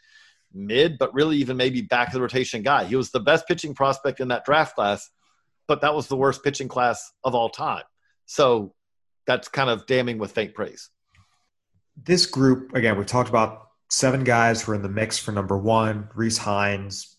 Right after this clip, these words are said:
Speaker 2: very, very promising, checked in at number eight.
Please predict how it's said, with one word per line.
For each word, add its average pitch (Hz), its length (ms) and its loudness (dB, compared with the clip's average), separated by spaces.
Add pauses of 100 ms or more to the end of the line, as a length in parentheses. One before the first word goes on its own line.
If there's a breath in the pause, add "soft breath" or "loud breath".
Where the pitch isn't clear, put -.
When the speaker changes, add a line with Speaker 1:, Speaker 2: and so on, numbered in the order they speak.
Speaker 2:
very, 113 460 2
very 104 280 0
promising, 101 800 -4 (360)
checked 110 240 -2
in 104 80 -4
at 101 100 -4
number 98 320 0
eight. 104 340 0